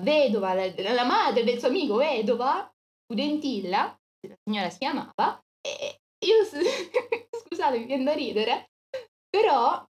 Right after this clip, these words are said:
cosa succede? Questa situazione oggettivamente imbarazzante, ovviamente non lo fa vedere di buon occhio da parte della famiglia. Non so come lo potesse vedere l'amico, non lo voglio sapere. Eh, da amici a patrigno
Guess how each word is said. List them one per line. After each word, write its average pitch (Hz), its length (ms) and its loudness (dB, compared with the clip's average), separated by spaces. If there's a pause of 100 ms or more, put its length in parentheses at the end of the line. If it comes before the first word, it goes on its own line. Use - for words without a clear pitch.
(120)
cosa 453 180 0
succede? 190 760 -2 (200)
Questa 381 240 -2
situazione 277 880 -2 (220)
oggettivamente 220 540 2
imbarazzante, 190 1120 -2 (200)
ovviamente 233 840 0 (240)
non 220 100 2
lo 240 80 4
fa 208 140 2
vedere 220 300 2
di 208 100 0
buon 208 180 0
occhio 220 300 -2
da 180 140 -2
parte 180 280 -2
della 180 180 -2
famiglia. 208 600 0
Non 330 300 0
so 349 420 0 (340)
come 302 200 0
lo 277 80 4
potesse 277 340 -2
vedere 247 280 2
l'amico, 269 580 0
non 277 180 0
lo 302 80 -2
voglio 254 240 -2
sapere. 226 600 -4 (160)
Eh, 220 840 -2
da 285 240 4
amici 285 680 -2
a 247 160 -8
patrigno 262 880 -2